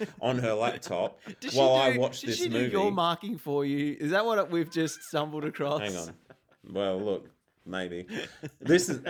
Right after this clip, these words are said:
Speaker 2: can I actually, no, this is the quote. I forgot. I actually wrote it down in my notes. This is the quote.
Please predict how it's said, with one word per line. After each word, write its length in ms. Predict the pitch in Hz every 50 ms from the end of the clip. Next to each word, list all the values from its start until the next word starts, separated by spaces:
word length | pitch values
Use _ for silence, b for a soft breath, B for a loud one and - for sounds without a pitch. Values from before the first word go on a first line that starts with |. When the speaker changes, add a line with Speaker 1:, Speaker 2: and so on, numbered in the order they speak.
| - -
Speaker 2:
can 120 | - 170 185
I 80 | 214 247
actually, 240 | 247 - 190 156 151
no, 140 | 151 139
this 200 | 127 147 190 190
is 120 | 190 180 160
the 100 | 175 -
quote. 340 | - - 127 113 104 101 117
I 80 | 135
forgot. 460 | 127 131 147 135 147 143 139 120 -
I 120 | 117 127 143
actually 200 | 143 143 - 151
wrote 200 | 131 131 127 123
it 100 | 120 120
down 200 | 120 110 110 110
in 60 | 104
my 140 | 107 101 98
notes. 220 | 95 90 78 127 151
This 100 | 143 123
is 60 | -
the 60 | 92
quote. 380 | - - - 85 85 101 -